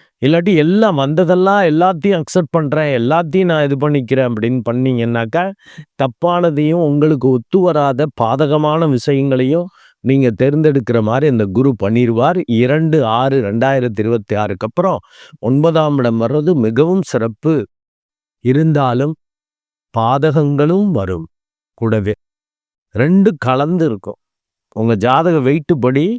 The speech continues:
நீங்க பாதகத்தை, நல்ல ஜாதக வெயிட்டா இருந்தா பாதகத்தை தவிர்க்க பார்ப்பீங்க. வெயிட்லெஸ்ஸா இருக்குன்னாக்கா நீங்க கஷ்டப்படணும்ல,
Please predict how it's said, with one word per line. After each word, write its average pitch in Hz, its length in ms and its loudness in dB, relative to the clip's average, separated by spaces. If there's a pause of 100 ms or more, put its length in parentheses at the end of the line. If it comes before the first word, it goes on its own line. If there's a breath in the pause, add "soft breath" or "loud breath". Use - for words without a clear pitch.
(680)
நீங்க 120 220 2 (280)
பாதகத்தை, 143 640 0 (140)
நல்ல 170 380 2
ஜாதக 143 380 0
வெயிட்டா 156 340 0
இருந்தா 156 280 0
பாதகத்தை 131 540 0
தவிர்க்க 120 340 -2
பார்ப்பீங்க. 92 440 -6 (880)
வெயிட்லெஸ்ஸா 185 680 4
இருக்குன்னாக்கா 175 500 0
நீங்க 185 200 2
கஷ்டப்படணும்ல, 180 840 2